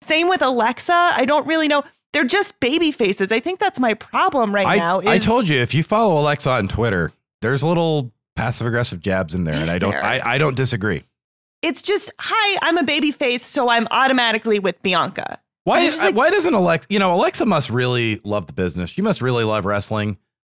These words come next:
Speaker 2: Because honestly, it's like, why, why, why not just go away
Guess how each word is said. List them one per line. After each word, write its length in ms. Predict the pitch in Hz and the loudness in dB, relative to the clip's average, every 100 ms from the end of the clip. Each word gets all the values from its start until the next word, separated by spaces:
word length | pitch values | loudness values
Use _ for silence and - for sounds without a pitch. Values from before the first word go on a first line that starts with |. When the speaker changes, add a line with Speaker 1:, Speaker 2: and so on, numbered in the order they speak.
| _ _ | _ _
Speaker 2:
Because 260 | 139 175 143 | -2 0 0
honestly, 560 | 151 180 165 131 120 | 0 0 0 0 -2
it's 240 | 113 110 - | -2 -4 -2
like, 240 | 110 107 - | -2 -2 -2
why, 260 | 165 175 131 | -2 0 -2
why, 300 | 131 175 180 | -2 -2 -2
why 260 | 139 160 | -4 -2
not 140 | 147 120 | -2 -2
just 200 | 98 - - | -6 -8 -4
go 120 | 95 | -2
away 360 | 87 87 80 | -2 -2 -4